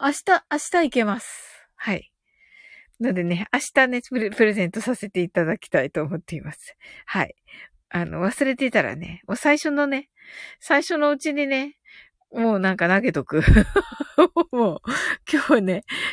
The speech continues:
今日、「あー」とか言いながら、<laughs> あの、プレゼントを探してたらね、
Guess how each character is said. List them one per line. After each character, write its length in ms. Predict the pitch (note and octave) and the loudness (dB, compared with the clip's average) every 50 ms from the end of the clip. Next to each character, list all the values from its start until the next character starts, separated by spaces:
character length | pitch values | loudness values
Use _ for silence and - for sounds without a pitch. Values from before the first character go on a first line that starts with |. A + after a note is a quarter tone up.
| - - - | -4 0 4
今 160 | D#4+ C#4+ C4+ | 6 6 6
日、 40 | - | 6
「あ 420 | - D#4 E4 E4 D#4+ D#4+ E4 G4 G4+ | 6 6 6 8 8 8 6 6 4
ー」 20 | F#4+ | 2
と 80 | E4+ D4 | 2 6
か 120 | - A3 | 6 6
言 80 | G#3 G#3 | 6 6
い 40 | C#4 | 2
な 120 | C#4+ G3 | 0 2
が 100 | F3 F3+ | 4 2
ら、 80 | - - - - - - - | 2 2 -4 -8 -8 -2 0
<laughs> 240 | - C4 - - _ - - - - - - - - - - - - - - D4 - - - E4+ E4 - - D4 C#4+ D#4 - A3+ - - - - - - - | 0 0 0 -2 _ -14 -12 -10 -8 -8 -10 -10 -10 -10 -10 -10 -8 -4 -2 -2 -2 2 4 2 2 4 2 -4 -4 -4 -6 -8 -8 -6 -6 -6 -8 -6 -2
あ 100 | - A#3 | -2 0
の、 160 | A3+ A3+ G#3+ | 0 -2 -4
プ 120 | G3+ - B3+ | -2 -2 -2
レ 120 | A#3+ B3+ | -2 -2
ゼ 160 | A3+ A#3+ A#3+ | -2 -2 -4
ン 80 | A3 G3 | -2 -2
ト 80 | - G#3 | -2 -2
を 40 | |
探 280 | G3+ - C#4 A3+ B3+ C#4+ | 0 0 -2 -2 -2 -4
し 80 | - - | -4 -4
て 100 | B3+ A3 | -4 -2
た 120 | - G#3+ | 0 0
ら 120 | F#3+ F3+ E3 | 0 0 -4
ね、 320 | D#3 D#3 D#3 E3 F#3 G#3+ | -4 -6 -6 -6 -8 -10